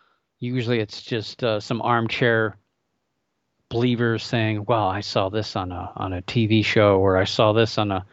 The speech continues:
um, you know, nasa's cameras or whatever.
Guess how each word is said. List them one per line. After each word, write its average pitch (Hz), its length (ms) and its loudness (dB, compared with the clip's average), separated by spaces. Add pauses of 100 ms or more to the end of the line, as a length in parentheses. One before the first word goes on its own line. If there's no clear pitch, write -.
(600)
um, 101 480 -4 (1400)
you 123 120 2
know, 92 100 0
nasa's 104 800 0 (120)
cameras 107 560 0
or 98 120 -6
whatever. 98 500 -2